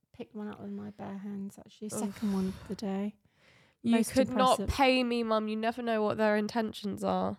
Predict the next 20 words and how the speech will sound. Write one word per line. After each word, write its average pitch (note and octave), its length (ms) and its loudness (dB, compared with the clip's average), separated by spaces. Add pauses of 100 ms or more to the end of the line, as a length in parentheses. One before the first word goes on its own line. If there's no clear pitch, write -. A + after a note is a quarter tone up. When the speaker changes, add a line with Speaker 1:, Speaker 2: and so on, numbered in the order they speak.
(140)
Speaker 1:
Well, B3 160 -2
they're B3+ 140 2
not. B3+ 260 0 (400)
This A#3 240 -8
one A#3+ 180 0
was G#3 100 -4
tiny G#3 380 -4
this F3 220 -8
morning. F#3 240 -2
That A3 160 -4
one - 80 -8
Speaker 2:
They G#3 80 2
Speaker 1:
was. F#3+ 100 -6
This G#3+ 80 -2
Speaker 2:
bite. A3+ 300 -2
Speaker 1:
one A#3 200 0
I A3 120 -4
just G#3 240 -12
moved G3 220 -6
was F3+ 100 -8